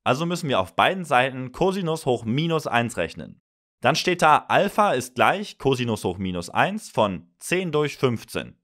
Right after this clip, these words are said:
Und das ist achtundvierzig Komma eins neun. Der Winkel ist also achtundvierzig Komma eins neun Grad groß.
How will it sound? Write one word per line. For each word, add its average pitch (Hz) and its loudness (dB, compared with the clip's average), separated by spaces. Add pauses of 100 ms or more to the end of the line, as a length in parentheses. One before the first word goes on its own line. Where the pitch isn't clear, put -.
Und 107 -4
das 180 2
ist 175 -4 (120)
achtundvierzig 160 -4
Komma 165 2
eins 98 -2
neun. 107 4 (480)
Der 196 2
Winkel 190 -2
ist - -6
also 139 2
achtundvierzig 156 -4
Komma 113 2
eins 131 -2
neun 110 0
Grad 98 0
groß. - -16